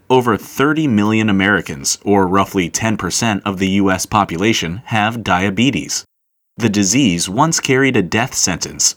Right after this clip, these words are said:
but in the early nineteen hundreds, researchers had begun to understand the origins of the disease within a person's pancreas,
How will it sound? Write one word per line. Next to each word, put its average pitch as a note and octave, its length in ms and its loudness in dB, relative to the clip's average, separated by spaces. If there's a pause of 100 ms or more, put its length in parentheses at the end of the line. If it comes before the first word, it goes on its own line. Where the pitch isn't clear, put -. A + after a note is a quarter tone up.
(120)
but A2 160 0
in A2+ 100 4
the A2+ 200 4
early A#2+ 260 4
nineteen A2 420 2
hundreds, F#2+ 600 -2
researchers E2+ 720 0
had A#2 180 -2
begun A#2+ 320 2
to - 140 0
understand A2+ 580 0
the G2+ 140 0
origins F#2+ 520 2
of E2+ 120 -4
the F2 80 -6
disease E2+ 500 -2
within B2 320 2
a D3+ 60 0
person's G2 480 -2
pancreas, G2+ 720 -2